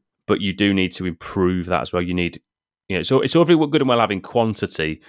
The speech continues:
but you do need a bit of quality in there as well. You can't just look at the bench and go, "We still haven't got a match winner."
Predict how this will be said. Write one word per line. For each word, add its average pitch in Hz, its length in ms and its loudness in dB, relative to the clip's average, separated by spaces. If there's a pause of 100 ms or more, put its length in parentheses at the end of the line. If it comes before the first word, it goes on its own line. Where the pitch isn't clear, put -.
(160)
but - 80 -8
you 101 100 -4
do 110 180 2
need 104 140 2
a 95 40 0
bit 95 100 0
of - 80 -2
quality 98 520 0
in 92 100 0
there 87 160 0
as 82 140 -4
well. 90 80 2
You 82 120 -4
can't 104 300 -4
just - 140 -10
look 92 180 -6
at - 60 -10
the 92 80 -10
bench 90 340 -4
and 87 80 -6
go, 85 140 0 (120)
"We - 60 -18
still - 200 -4
haven't 85 140 -6
got 80 120 -6
a - 20 -8
match 87 320 -6
winner." 92 240 -6